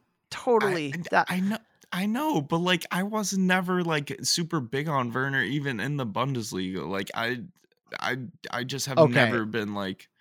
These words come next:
Speaker 1: Stop on
Speaker 2: "This
Speaker 1: this
Speaker 2: is just
Speaker 1: again. We're,
Speaker 2: bias."
Speaker 1: we're moving on because
Speaker 2: Yeah.
Speaker 1: that's blasphemous. His stats for Leipzig were unbelievable.
Speaker 2: I, it was, but, like, bro, like,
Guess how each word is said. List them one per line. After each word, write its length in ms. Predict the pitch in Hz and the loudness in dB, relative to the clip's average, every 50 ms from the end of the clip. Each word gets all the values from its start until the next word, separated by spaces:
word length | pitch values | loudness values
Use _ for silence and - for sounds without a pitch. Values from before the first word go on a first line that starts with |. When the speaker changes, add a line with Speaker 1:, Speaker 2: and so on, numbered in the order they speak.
| _ _ _ _ _ | _ _ _ _ _
Speaker 1:
Stop 500 | - - - - 202 175 175 180 196 - 208 | -10 -8 -2 2 4 6 6 6 4 4 2
on 180 | 208 208 208 | 0 2 4
Speaker 2:
"This 180 | 165 156 - - | 4 4 4 4
Speaker 1:
this 100 | 151 - | 2 2
Speaker 2:
is 60 | - | 2
just 180 | 170 165 170 170 | 2 2 2 2
Speaker 1:
again. 60 | 165 | 2
We're, 260 | - 95 82 95 95 | 0 0 2 2 2
Speaker 2:
bias." 340 | - 147 - - - - - - - - - _ _ - - - | 2 2 2 0 -2 -4 -6 -10 -18 -20 -20 _ _ -20 -16 -10
Speaker 1:
we're 320 | - 214 160 175 185 208 | -6 0 2 2 4 4
moving 400 | 220 226 247 254 226 208 175 156 | 2 0 -2 0 0 0 0 2
on 360 | 151 151 156 156 165 165 165 | 2 2 4 4 2 2 2
because 300 | 151 147 135 - 139 110 | 0 -2 -2 -2 0 0
Speaker 2:
Yeah. 140 | 95 85 - | 0 0 2
Speaker 1:
that's 280 | - 143 147 165 - - | 2 2 2 2 0 -4
blasphemous. 760 | 147 139 127 123 120 120 117 - - 147 156 165 175 165 - | -4 0 2 4 4 2 2 -2 -4 -4 -2 -2 -2 -2 -4
His 200 | - 147 147 - | -4 -4 -4 -2
stats 440 | - - - 139 135 139 147 - - | -4 -4 -4 -4 -2 -4 -6 -6 -8
for 300 | - - 170 156 147 131 | -6 -4 -2 -2 -2 -2
Leipzig 440 | 127 123 120 120 - - 170 170 | -2 -2 -2 -2 -2 -2 0 0
were 220 | 151 139 131 123 - _ _ - | 0 0 -2 -2 -2 _ _ 2
unbelievable. 1600 | 156 135 135 135 135 135 135 - _ - 151 135 - 135 127 120 117 117 117 117 120 127 123 117 104 104 98 92 - - - _ _ _ _ _ - - | 4 4 4 4 2 2 0 -2 _ -8 0 4 6 6 6 6 4 2 0 0 0 0 0 0 -2 -6 -10 -14 -16 -18 -18 _ _ _ _ _ -10 -8
Speaker 2:
I, 40 | |
it 380 | 92 95 - 117 120 127 127 131 | -4 -2 0 0 2 2 2 4
was, 440 | 127 139 160 208 233 202 131 110 98 | 6 8 10 10 10 8 6 4 0
but, 220 | - - 139 139 | -2 0 0 0
like, 280 | 135 139 135 131 117 110 | 2 2 0 0 0 -2
bro, 360 | 110 104 143 170 214 214 170 | -2 2 4 4 4 4 4
like, 400 | 120 107 101 92 101 113 113 - | 0 -2 -2 -2 -2 0 0 -2